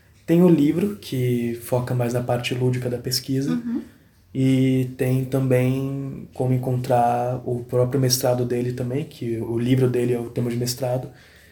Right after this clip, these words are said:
Speaker 1: que no mestrado ele acaba trazendo mais a questão metodológica no começo, que foi cortada pra fazer o livro. Porque o livro não ia vender tanto assim pra questão metodológica. Então, é bem legal, eu acho que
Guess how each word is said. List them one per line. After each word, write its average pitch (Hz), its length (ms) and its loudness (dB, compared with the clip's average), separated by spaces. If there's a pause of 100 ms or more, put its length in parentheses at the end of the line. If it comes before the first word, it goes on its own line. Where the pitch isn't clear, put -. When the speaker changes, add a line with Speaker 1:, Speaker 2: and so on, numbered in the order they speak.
(260)
Speaker 1:
que - 100 -2
no 135 80 2
mestrado 131 460 2
ele 139 100 4
acaba 131 360 2
trazendo 131 520 2
mais 127 240 2
a 131 60 -2
questão 131 300 -4
metodológica 131 720 0
no 127 120 0
começo, 127 480 -2
que - 80 -18
foi 123 160 -4
cortada 123 380 2
pra - 100 -12
fazer 127 180 -2
o 127 40 4
livro. 123 280 -2 (460)
Porque - 220 -8
o 143 60 8
livro 139 220 2
não 135 80 0
ia 135 100 0
vender 131 300 0
tanto 127 220 -6
assim 127 200 -8
pra 123 120 -12
questão 127 200 -6
metodológica. 127 640 -4 (760)
Então, 117 760 -4 (200)
é 127 100 0
bem 135 180 2
legal, 147 520 0
eu 127 140 -4
acho 123 260 -6
que 123 500 -2